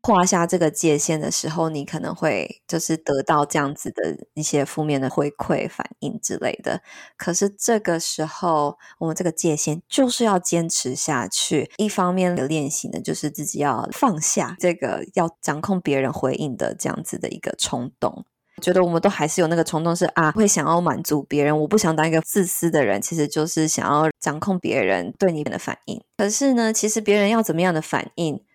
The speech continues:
真的不是我们可以控制。就算你今天都还是答应他们要求还是什么，他们还是有可能会抱怨之类的，对不对？那其实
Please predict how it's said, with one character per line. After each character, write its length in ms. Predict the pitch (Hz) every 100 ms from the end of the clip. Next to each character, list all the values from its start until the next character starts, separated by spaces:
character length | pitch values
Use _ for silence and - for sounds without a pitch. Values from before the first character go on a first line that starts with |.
| _
真 160 | - 254
的 160 | 196 -
不 100 | -
是 180 | - 170
我 140 | -
们 160 | - -
可 140 | -
以 40 | -
控 260 | - -
制。 160 | 180 160
就 200 | - 277
算 240 | 254 254
你 80 | 175
今 240 | 127 165 165
天 380 | 170 151 156
都 260 | - 208 202
还 160 | 185 160
是 160 | 202
答 260 | - 165 170
应 80 | 180
他 120 | 170
们 80 | 151
要 200 | 143 127
求 120 | 139
还 60 | 135
是 60 |
什 100 | -
么， 40 | -
他 160 | 262
们 40 | 277
还 120 | 208
是 140 | 170 185
有 160 | 139
可 160 | 131 -
能 160 | - 170
会 140 | 156
抱 340 | - 123 85
怨 240 | - 113 - -
之 160 | 131
类 240 | 113 95 -
的， 280 | - - - _ _
对 120 | 156
不 40 |
对？ 200 | - 87
那 160 | 220 214 - - -
其 160 | 196
实 280 | 196 185